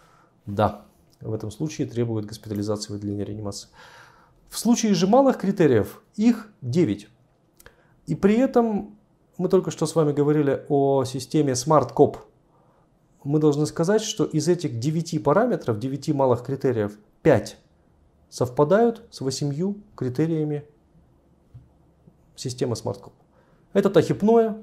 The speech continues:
это гипоксимия, многодолевая инфильтрация, нарушение сознания, дезориентация, это уремия, лейкопения, тромбоцитопения менее ста умножить на десять девятый на литр, гипотермия, температура менее тридцати шести градусов Цели-, Цельсия и гипотензия.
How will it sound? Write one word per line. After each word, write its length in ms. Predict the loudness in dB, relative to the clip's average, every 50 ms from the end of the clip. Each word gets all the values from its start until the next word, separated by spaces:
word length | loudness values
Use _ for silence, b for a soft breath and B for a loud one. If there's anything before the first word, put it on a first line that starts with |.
| -12 _ -6
это 160 | -4 -4 -4
гипоксимия, 640 | -4 -4 -4 -4 -6 -4 -2 -2 0 2 2 2
многодолевая 640 | 2 2 2 2 2 4 4 4 4 4 4 2 2
инфильтрация, 520 | 0 -4 -4 -2 0 -2 0 0 0 0
нарушение 460 | 2 2 0 0 -2 -2 0 0 0
сознания, 420 | -2 -2 -2 -2 -2 0 0 0 0
дезориентация, 680 | -2 -2 -2 -2 -2 0 0 0 0 0 0 0 0
это 100 | 2 2
уремия, 500 | 2 4 4 4 4 4 4 4 2 2
лейкопения, 840 | 4 4 2 2 0 -2 -2 -2 0 2 4 4 4 4 2 2 B B B B B B B B -2
тромбоцитопения 1120 | 2 2 4 4 2 0 0 0 -2 -2 0 0 0 2 2 2 2 2 2 0 -4 -6 -4
менее 420 | 0 0 2 2 2 2 0 0
ста 400 | -2 -4 -4 -2 -2 -2 -2 -4 -10 _ -10
умножить 400 | -6 -4 -2 -2 -2 -4 -6 -8
на 80 | -8 -8
десять 240 | -8 -10 -12 -10
девятый 280 | -10 -8 -8 -8 -8 -10
на 60 | -12
литр, 280 | -12 -12 -14 -16 -18 -20 _ b b b b b b b b b b _ -10
гипотермия, 760 | -6 -4 -2 0 0 2 2 2 2 2 2 2 0 -2 -4 -8 -16 -20 _ _ _ _ _ -6
температура 500 | -6 -4 -2 0 -2 -2 0 0 0 0
менее 260 | 0 0 0 0 -2
тридцати 420 | -2 -4 -6 -8 -8 -12 -10 -10
шести 240 | -10 -10 -10 -10 -6
градусов 380 | -4 -2 -2 -2 -4 -6 -10 -10
Цели-, 420 | -8 -6 -4 -4 -4 -4 -6 -8 -14 -16 -12
Цельсия 360 | -8 -8 -8 -6 -6 -8 -8
и 120 | -6 -4
гипотензия. 760 | -4 -4 -4 -4 -4 -2 -2 -2 -2 -2 -4 -6 -10 -12 -14